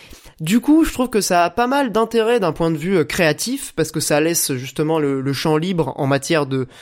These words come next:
de, d'impossibilité architecturale. Enfin, dans le premier, il y avait quand même des moments où, euh, euh, on courait, euh, le long d'un cou-,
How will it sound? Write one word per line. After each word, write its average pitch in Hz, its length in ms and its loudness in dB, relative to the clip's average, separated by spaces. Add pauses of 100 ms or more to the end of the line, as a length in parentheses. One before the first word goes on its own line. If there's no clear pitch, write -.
(180)
de, 131 260 0
d'impossibilité 175 880 0
architecturale. 160 840 -2
Enfin, 143 180 -4 (480)
dans 175 160 2
le 175 80 0
premier, 190 320 0
il 233 60 2
y 190 60 2
avait 143 120 2
quand 165 140 0
même 170 120 0
des 147 120 2
moments 170 420 2
où, 151 300 2
euh, 127 100 0 (380)
euh, 131 240 -4
on 151 100 0
courait, 185 480 2
euh, 147 160 4
le 143 120 2
long 156 100 0
d'un 151 160 0
cou-, 160 100 -14